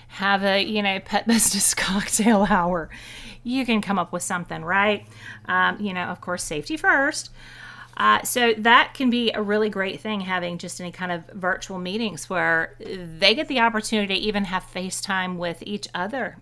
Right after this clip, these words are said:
I know that's one of the things that my employees love, is having FaceTime with each other. And it's amazing that there have been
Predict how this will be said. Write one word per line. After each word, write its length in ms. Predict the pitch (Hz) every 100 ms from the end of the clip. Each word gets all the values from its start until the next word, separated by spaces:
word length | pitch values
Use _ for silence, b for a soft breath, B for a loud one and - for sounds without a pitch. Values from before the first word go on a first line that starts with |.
| -
I 60 |
know 100 | 170
that's 260 | 156 156 -
one 120 | 180
of 80 | 185
the 60 |
things 320 | 190 214 214 214
that 120 | 214
my 200 | 214 214
employees 520 | 208 - 233 247 247
love, 540 | - - - 226 202
is 160 | 175 202
having 340 | 202 196 180
FaceTime 680 | 175 196 180 - 202 185 175 - B B B -
with 260 | 226 220
each 220 | 220 202
other. 340 | 190 175 170 170
And 420 | 196 185 180 180 - b b b b - -
it's 260 | 202 208 -
amazing 500 | 208 196 214 214 196
that 180 | 190 -
there 200 | 180 175
have 220 | 175 -
been 400 | 190 180 170 165